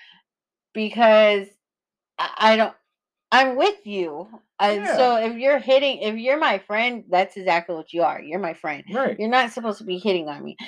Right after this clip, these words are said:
Speaker 1: And if you hit on me, then I, I'm gonna tell you not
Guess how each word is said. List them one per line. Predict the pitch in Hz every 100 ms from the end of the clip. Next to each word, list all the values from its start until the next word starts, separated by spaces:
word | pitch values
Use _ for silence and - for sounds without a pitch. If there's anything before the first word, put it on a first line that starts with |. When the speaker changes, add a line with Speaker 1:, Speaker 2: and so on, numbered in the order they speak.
| -
Speaker 1:
And | 196 190
if |
you | 202
hit | 226 277
on | 269 220
me, | 202 202
then | 196 196
I, | 185 180 _
I'm | 190 185 180
gonna | 185 185 160 - _ -
tell | - 214
you | 220 180 165 165 180
not | 175 175 180 175